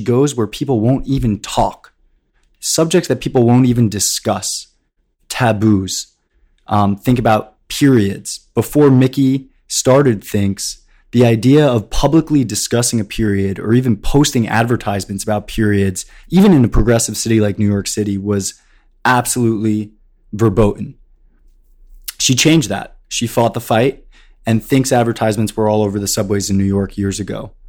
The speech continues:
Tushy, another concept, nobody wants to talk about what they do in the bathroom. I can't even say it explicitly right now. We talk about it in the episode. But there's obviously issues, and,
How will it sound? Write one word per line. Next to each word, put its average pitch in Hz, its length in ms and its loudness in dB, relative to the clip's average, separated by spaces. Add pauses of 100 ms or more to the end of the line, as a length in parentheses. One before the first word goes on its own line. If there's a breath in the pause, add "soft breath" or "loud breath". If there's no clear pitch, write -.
(720)
Tushy, 123 640 2 (420)
another 127 240 2
concept, 107 760 -4
nobody 156 280 2
wants 131 280 2
to 123 60 -4
talk 135 380 0
about 101 440 -2 (840)
what 117 180 0
they 113 100 4
do 117 160 2
in 110 80 4
the 98 60 2
bathroom. 104 600 -2 (520)
I 120 100 -2
can't 120 200 2
even 101 180 2
say 113 260 0
it 101 220 -4
explicitly 104 640 -4
right 101 240 -2
now. 107 220 0
We 98 140 -2
talk 110 240 -2
about 98 200 -4
it 95 40 -4
in 98 100 0
the 98 100 0
episode. 98 500 -6 (500 soft breath)
But 135 340 0 (240)
there's 143 220 2 (240)
obviously 143 540 2
issues, 107 460 -2 (100)
and, 107 340 -2